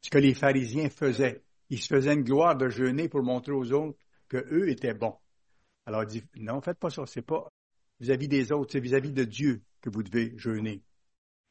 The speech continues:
Je vous le dis en vérité, ils ont leur récompense. Ben oui, si c'est parce qu'ils veulent être vus, ils sont vus. Mais il n'y a pas d'autre résultat de la part de Dieu à faire des choses de cette façon-là. Mais quand tu jeûnes, chaque fois que tu jeûnes, parfume ta tête,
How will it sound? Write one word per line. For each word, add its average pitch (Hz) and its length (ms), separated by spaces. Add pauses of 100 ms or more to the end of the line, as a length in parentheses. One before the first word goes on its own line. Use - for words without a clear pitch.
(200)
Je 113 140
vous 123 160
le 131 60
dis 151 140
en 156 100
vérité, 135 440
ils 143 200
ont 165 100
leur 143 200
récompense. 143 840
Ben 127 140
oui, 160 280 (280)
si - 160
c'est - 100
parce 185 180
qu'ils 147 140
veulent 156 160
être 131 240
vus, 175 240
ils 139 100
sont 151 260
vus. 113 180 (460)
Mais 127 80
il 113 40
n'y 117 40
a 113 60
pas 143 140
d'autre 139 300
résultat 127 460
de 131 60
la 113 100
part 131 220
de 117 120
Dieu 120 320 (560)
à 123 160
faire 127 320
des 113 180
choses 120 280
de 107 100
cette 113 220
façon-là. 110 480 (640)
Mais 135 180
quand 247 280
tu - 160
jeûnes, 165 440 (800)
chaque 208 300
fois 220 200
que 190 80
tu 175 160
jeûnes, 160 340 (160)
parfume 202 420
ta 185 120
tête, 202 300